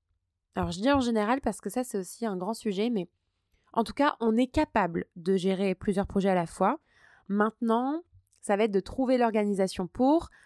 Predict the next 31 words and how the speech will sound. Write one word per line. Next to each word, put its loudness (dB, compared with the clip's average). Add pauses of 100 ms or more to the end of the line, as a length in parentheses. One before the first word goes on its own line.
(120)
parce -10
que 2
c'est -2
aussi 0
une -4
problématique 0
que -2
les -2
entrepreneurs -6
multipotentiels -4 (280)
connaissent, 2
que -10
moi 2
j'ai 2
connue 0
aussi -4
dans -2
mes -2
quatre, -6
euh, -6
quatre 0
années 0
d'en-, -4
d'entrepreneuriat, -2 (300)
c'est -4
de 2
savoir 2
comment 2
concilier -6
tout -14
ça. -6